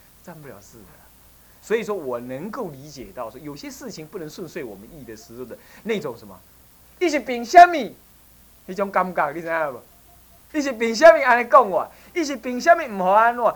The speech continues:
一是凭什么有法度跟我徛？你都有这种感觉，但是你有没有注意到，当我们在指责别人说“他凭什么”的时候，我们有个强大的我在那里，你不觉得吗？啊，那个受苦的就是那个东西。我们老放不下也是那个东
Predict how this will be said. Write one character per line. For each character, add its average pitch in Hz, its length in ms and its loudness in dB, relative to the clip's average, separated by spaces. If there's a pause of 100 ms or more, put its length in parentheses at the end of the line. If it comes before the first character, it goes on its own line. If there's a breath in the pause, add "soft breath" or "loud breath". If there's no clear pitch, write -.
(120)
一 302 120 -6
是 254 100 -6
凭 240 220 -10
什 330 120 8
么 311 100 6
有 233 80 -2
法 262 120 4
度 240 160 4
跟 185 120 -2
我 180 80 4 (100)
徛？ 208 400 -4 (840)
你 175 100 -10
都 302 120 -4
有 269 60 0
这 262 80 -2
种 247 80 -4
感 127 180 -2 (120)
觉， 110 200 -18
但 285 100 -2
是 277 80 -8
你 262 80 -8
有 240 40 -8
没 214 60 -8
有 190 60 -12
注 240 60 -12
意 226 60 -12
到， 202 120 -2 (260 loud breath)
当 359 200 6
我 254 140 6
们 - 140 -4
在 208 120 8
指 156 280 -14
责 165 220 -2
别 180 160 -8
人 180 100 -10
说 208 160 -8 (120 loud breath)
“他 339 180 8
凭 233 260 -2
什 190 180 -8
么” 147 140 -8
的 156 140 -6
时 156 200 -12
候， 165 100 -4 (160 loud breath)
我 202 140 0
们 277 140 -2
有 208 120 -2
个 180 100 -8
强 180 280 -8
大 233 180 2
的 170 100 0
我 110 240 -8
在 135 140 -8
那 120 160 -12
里， 95 60 -20 (560)
你 143 100 -18
不 180 80 -12
觉 165 180 -10
得 165 80 -12
吗？ 160 100 -16 (540 loud breath)
啊， 180 120 0
那 226 100 -2
个 220 160 -8
受 202 280 -4
苦 - 220 -16
的 110 80 -14
就 127 80 -14
是 135 80 -18
那 117 120 -16
个 104 60 -18
东 101 180 -20
西。 - 120 -20 (760)
我 240 120 0
们 359 80 0
老 269 180 8
放 269 220 6
不 202 80 -6
下 196 240 -2
也 123 100 -10
是 147 100 -18
那 143 100 -16
个 117 80 -16
东 110 100 -18